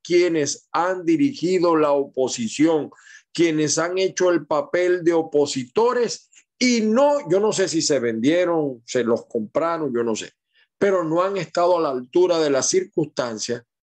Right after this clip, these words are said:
porque que en veintitrés años no hayamos podido salir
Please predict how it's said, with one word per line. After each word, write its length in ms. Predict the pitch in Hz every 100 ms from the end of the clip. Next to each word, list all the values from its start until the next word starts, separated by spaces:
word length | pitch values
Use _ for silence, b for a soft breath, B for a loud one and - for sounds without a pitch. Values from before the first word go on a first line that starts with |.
| _ _
porque 380 | 120 110 - -
que 140 | -
en 160 | 113 113
veintitrés 800 | 117 110 110 - 107 156 175 185
años 340 | 175 180 170
no 140 | 151 165
hayamos 540 | 156 165 160 165 143 _ _ _ _
podido 580 | 143 131 123 143 156 156
salir 600 | - 123 120 139 147 135